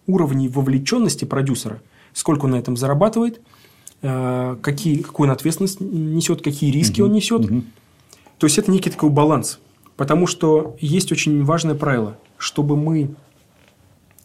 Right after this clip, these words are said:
Speaker 1: прошли, то есть когда мы максимально вовлечены, э, когда мы идем по канату над пропастью. Потому что каждый шаг, он от нас требует максимальной сосредоточенности. От этого зависит наша жизнь.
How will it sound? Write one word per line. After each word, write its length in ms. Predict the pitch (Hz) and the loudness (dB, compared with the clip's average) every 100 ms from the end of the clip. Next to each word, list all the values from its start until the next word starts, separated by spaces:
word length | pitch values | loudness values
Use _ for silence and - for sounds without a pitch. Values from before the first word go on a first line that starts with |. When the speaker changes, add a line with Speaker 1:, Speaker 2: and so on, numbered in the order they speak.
| _ - | _ -6
Speaker 1:
прошли, 520 | 139 143 - 160 117 - _ _ _ _ _ - _ _ | -2 0 0 0 0 -6 _ _ _ _ _ -20 _ _
то 80 | - | -4
есть 140 | 139 - - | -4 -6 -8
когда 280 | 151 151 214 | -2 0 2
мы 120 | 156 | 2
максимально 420 | 123 - 127 117 | 0 0 0 0
вовлечены, 520 | 113 120 - 120 104 - _ _ - | -2 -4 -4 -4 -6 -14 _ _ -10
э, 680 | 117 113 113 113 113 113 127 _ _ | -8 -6 -8 -10 -10 -12 -16 _ _
когда 280 | - 151 180 | -6 0 4
мы 140 | 175 135 | 4 4
идем 200 | 156 143 | 0 -2
по 120 | 131 | -4
канату 380 | 139 160 208 117 | -2 -2 -2 -6
над 160 | 139 | -6
пропастью. 520 | - 117 110 - - - _ _ - | -4 -6 -6 -14 -18 -20 _ _ -16
Потому 180 | 120 120 | -10 -10
что 160 | - | -8
каждый 320 | 143 143 123 127 | -4 -4 -2 -4
шаг, 360 | - 240 233 - | -2 -4 -4 -4
он 280 | 185 175 | -2 -2
от 160 | 139 - | -4 -4
нас 160 | 160 143 | -6 -2
требует 380 | 151 160 135 | -2 -2 -2
максимальной 460 | 135 123 139 147 139 | -2 -4 -2 0 -2
сосредоточенности. 760 | 123 - 131 131 117 - 107 131 | -4 -4 -4 -2 -4 -6 -8 -6
От 100 | 185 | -4
этого 200 | 147 131 | -4 -2
зависит 300 | 147 147 - | -2 -4 -4
наша 240 | 139 139 | -6 -4
жизнь. 260 | 120 104 | -4 -6